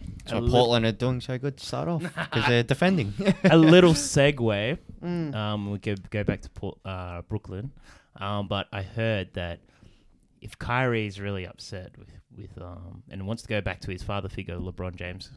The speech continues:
Speaker 2: question
Speaker 1: Lakers?
Speaker 2: mark.
Speaker 1: Lakers?
Speaker 2: Yeah, trade him for Westbrook. And I was like, "That is," I was like, "This is the dumbest take ever."
Speaker 1: <laughs>
Speaker 2: Do you really wanna have Kevin Durant irate to see Westbrook again?
Speaker 3: <laughs>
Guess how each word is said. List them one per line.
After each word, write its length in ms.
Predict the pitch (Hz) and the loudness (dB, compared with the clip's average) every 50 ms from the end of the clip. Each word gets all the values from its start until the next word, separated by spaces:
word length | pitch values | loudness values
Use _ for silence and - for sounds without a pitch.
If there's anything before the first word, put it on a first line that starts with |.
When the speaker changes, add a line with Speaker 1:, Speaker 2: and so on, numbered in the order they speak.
| - - - | -20 -20 -18
Speaker 2:
question 200 | - - - 110 | -14 -2 4 6
Speaker 1:
Lakers? 320 | 113 - 185 196 - - | 6 6 6 4 2 0
Speaker 2:
mark. 180 | - 87 90 - - - - - - - - - | -4 -8 -10 -10 -12 -16 -18 -18 -20 -20 -10 4
Speaker 1:
Lakers? 440 | - 135 151 147 - 339 311 - - - - _ _ _ _ _ _ _ | 8 8 8 8 8 4 2 0 -6 -14 -20 _ _ _ _ _ _ _
Speaker 2:
Yeah, 420 | - 220 214 135 113 117 - 175 190 _ _ _ _ _ _ _ - | 6 8 8 8 6 2 -2 -6 -10 _ _ _ _ _ _ _ 2
trade 220 | - 190 190 185 | 6 8 8 8
him 100 | 190 196 | 8 6
for 160 | 196 - 165 | 2 0 0
Westbrook. 340 | 143 170 240 302 - - - - | 2 2 2 2 0 -4 0 4
And 120 | 247 294 | 6 6
I 60 | 330 | 6
was 120 | 370 349 320 | 6 4 2
like, 240 | 311 311 302 - _ _ _ | 0 0 0 -4 _ _ _
"That 200 | 240 269 320 - - | -2 -2 -2 -2 -4
is," 220 | - 147 143 - - _ - | -6 -6 -6 -8 -12 _ 0
I 100 | 156 196 | 2 4
was 120 | 220 214 202 | 4 4 2
like, 160 | 185 - - | -2 -4 -2
"This 160 | 285 370 370 | -4 -4 -2
is 120 | 226 170 139 | -2 -2 -2
the 100 | 131 113 | -4 -4
dumbest 800 | 98 101 - - 139 127 143 139 139 139 139 139 - - - - _ _ _ | -4 -8 -6 -2 0 0 0 0 0 -2 -4 -6 -8 -12 -16 -20 _ _ _
take 400 | - - 147 127 120 - - - | -2 0 2 0 0 -2 -4 -4
ever." 880 | - 113 202 190 160 - - 208 156 - 202 214 180 - - 202 180 160 - - | 0 4 6 6 8 10 10 10 12 12 12 12 12 12 12 10 10 8 6 -2
Speaker 1:
<laughs> 100 | - 175 | 0 4
Speaker 2:
Do 80 | 220 277 | 4 6
you 160 | 466 494 453 240 | 6 4 4 4
really 380 | 196 202 220 214 214 220 220 | 8 10 10 12 12 10 8
wanna 360 | 220 220 214 202 190 180 165 165 | 8 6 6 6 6 6 4 0
have 420 | - 170 170 165 160 160 160 170 - - - 143 - - - | 0 4 4 6 6 6 4 2 -2 -10 -16 -18 -16 0 4
Kevin 300 | - 220 208 196 208 185 | 8 10 10 8 8 2
Durant 380 | 185 170 151 151 147 143 135 - _ _ _ - | -2 0 2 4 4 4 2 0 _ _ _ 12
irate 920 | 208 208 208 214 214 214 208 190 175 165 160 170 180 180 180 165 143 - - | 12 12 12 12 12 12 12 12 12 10 12 12 12 12 12 12 10 4 -2
to 100 | - 165 | -2 0
see 200 | 170 202 180 170 160 | 4 6 8 8 8
Westbrook 600 | - - 143 147 160 - 185 - 143 143 143 190 | 8 8 8 8 8 6 4 4 2 2 2 2
again? 580 | 175 - - 202 196 196 180 143 151 160 165 - | 0 0 0 0 0 0 0 0 -2 -4 -4 -6
Speaker 3:
<laughs> 60 | - | -10